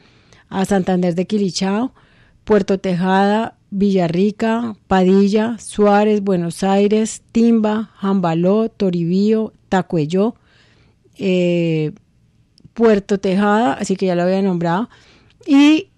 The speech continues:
el, el proyecto consta de dos fases. Entonces, en una primera fase, nosotros vamos con los especialistas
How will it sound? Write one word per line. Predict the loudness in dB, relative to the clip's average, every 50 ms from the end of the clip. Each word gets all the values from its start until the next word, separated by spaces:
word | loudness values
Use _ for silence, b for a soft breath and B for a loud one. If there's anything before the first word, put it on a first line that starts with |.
| _ _ _
el, | -2 0 0 0 2
el | 2 0 0
proyecto | 2 2 2 2 2 0 -2 -4
consta | 0 0 0 0 0 0 0 0 0 -2 -2
de | -2 0
dos | 0 0 0 -2
fases. | -2 -4 -4 -4 -6 -8 -14 -18 -18 -20 _ _
Entonces, | -8 -4 0 2 2 4 4
en | 4
una | 2 2 0
primera | 0 0 2 2 2 0 0 -2
fase, | 0 0 0 0 0 -2 -4 -6 -6 _ b b b b b b b b b b _ -4
nosotros | -2 0 0 0 0 0 0 2
vamos | 2 2 2 2 0 -2
con | -4 -2 0 2 2 2 2 0 -2 -6 _ _
los | -6 -4 -4 -4 -6 -8 _
especialistas | -4 -4 -4 -4 -4 -4 -2 -2 -2 -2 -2 -2 -2 -4 -4 -4 -4 -4 -6 -8 -10